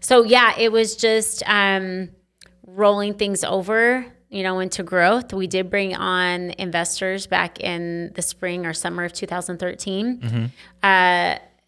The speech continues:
Speaker 1: we
Speaker 2: So
Speaker 1: were
Speaker 2: three years later.
Speaker 1: Uh-huh.
Speaker 2: Okay.
Speaker 1: Yeah. So three years, we just really created a strong, solid foundation in that first location of no one's going to take care of it like we would. And so be there, be very present,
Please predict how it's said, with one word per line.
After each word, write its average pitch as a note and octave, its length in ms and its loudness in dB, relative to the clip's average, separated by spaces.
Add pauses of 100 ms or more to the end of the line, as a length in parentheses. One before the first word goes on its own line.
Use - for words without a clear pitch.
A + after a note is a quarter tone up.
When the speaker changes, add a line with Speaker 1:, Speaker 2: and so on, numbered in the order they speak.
(200)
Speaker 1:
we G3 280 0
Speaker 2:
So - 80 4
Speaker 1:
were F#3+ 80 4
Speaker 2:
three D#3 220 4
years A#2 360 2
later. A2 280 0
Speaker 1:
Uh-huh. G#3 420 4
Speaker 2:
Okay. G3+ 80 0
Speaker 1:
Yeah. A3 220 4
So G3+ 180 -2
three A#3 240 0
years, G#3 300 2
we G3 60 -6
just G3 280 -4
really G3 320 0
created F#3 420 -2
a F3 180 -2
strong, F3+ 600 0
solid F3 440 0
foundation E3+ 640 -4
in E3 120 -4
that E3+ 200 0
first F3 360 -6
location F3+ 560 -4
of F3 200 -2 (580)
no G#3 200 2
one's A3+ 240 2
going G3+ 280 0
to F#3+ 100 -4
take F#3+ 280 -2
care E3+ 280 0
of F3 100 -2
it G#3+ 240 2
like F3 400 -2 (300)
we D#3+ 200 -4
would. A#3 460 2 (180)
And F#3+ 200 -4
so F3+ 440 0
be A3 200 -2
there, G3+ 280 6
be F#3 240 -4
very F#3+ 300 0
present, F#3 720 0